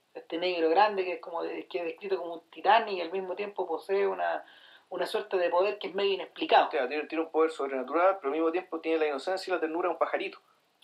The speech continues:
Speaker 1: Claro.
Speaker 2: Está diciendo que mide tres metros. O ese actor falleció todo esto.
Speaker 1: Sí, claro,
Speaker 2: Sí,
Speaker 1: Michael Clarke.
Speaker 2: Clark, Clark Duncan.
Speaker 1: Sí, sí, falleció. Muy joven. Como el personaje, po.
Speaker 2: Sí.
Speaker 1: ¿Cachai? Y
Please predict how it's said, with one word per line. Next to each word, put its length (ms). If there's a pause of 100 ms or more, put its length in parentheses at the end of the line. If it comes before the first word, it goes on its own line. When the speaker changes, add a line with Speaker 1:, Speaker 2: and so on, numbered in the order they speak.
Speaker 1:
Claro. 240
Speaker 2:
Está 100
diciendo 340
que 80
mide 200
tres 120
metros. 320 (480)
O 60
ese 100
actor 180
falleció 360
todo 120
esto. 180 (160)
Speaker 1:
Sí, 180
claro, 280
Speaker 2:
Sí, 140
Speaker 1:
Michael 240
Clarke. 220
Speaker 2:
Clark, 140
Clark 200
Duncan. 320 (260)
Speaker 1:
Sí, 220 (580)
sí, 200
falleció. 180 (280)
Muy 180
joven. 260 (1000)
Como 180
el 60
personaje, 480
po. 400
Speaker 2:
Sí. 160 (1200)
Speaker 1:
¿Cachai? 340 (160)
Y 680